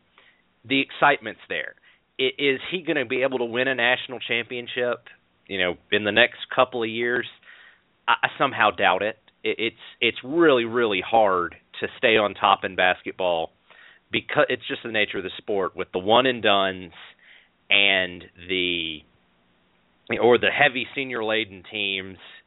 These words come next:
And, and, like, this year, I heard a stat on the radio, twenty-three top five teams have lost this year, but over the past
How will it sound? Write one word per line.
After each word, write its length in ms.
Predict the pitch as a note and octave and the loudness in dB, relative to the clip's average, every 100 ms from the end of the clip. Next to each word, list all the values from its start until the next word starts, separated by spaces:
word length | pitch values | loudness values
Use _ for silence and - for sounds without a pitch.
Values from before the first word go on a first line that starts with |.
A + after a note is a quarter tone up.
| - | -2
And, 120 | G2+ G#2 | 0 0
and, 160 | G#2+ | -2
like, 180 | G#2+ F#2 | -4 0
this 140 | C#3 D3 | 0 0
year, 260 | C#3 B2+ G#2 - - - _ | 0 0 0 -4 -20 -20 _
I 80 | A2 | 0
heard 180 | B2+ B2 | 2 0
a 40 | - | -2
stat 240 | - G#2+ G#2+ | 0 0 0
on 80 | |
the 80 | G#2 | -2
radio, 640 | G2 G2+ G2+ G2 F#2+ F2+ - _ - _ _ _ - - | 0 0 0 -2 -2 -4 -8 _ -20 _ _ _ -16 -6
twenty-three 600 | D3 D3 A2 C3+ C#3 C3+ C3 | -4 -4 -4 -2 0 0 2
top 220 | B2+ - - | 2 2 2
five 240 | A#2 A2+ - | 2 2 -2
teams 300 | A#2+ A2+ G#2+ - | -12 -12 -12 -14
have 100 | F2+ | -4
lost 300 | G2 G#2 - - | 2 2 0 -6
this 120 | G2+ - | -6 -4
year, 340 | G#2 G#2 G#2 - | -2 0 -2 -2
but 120 | F#2 | -2
over 160 | F#2+ | -2
the 80 | F2 | -4
past 280 | - A2+ G#2+ | 0 2 2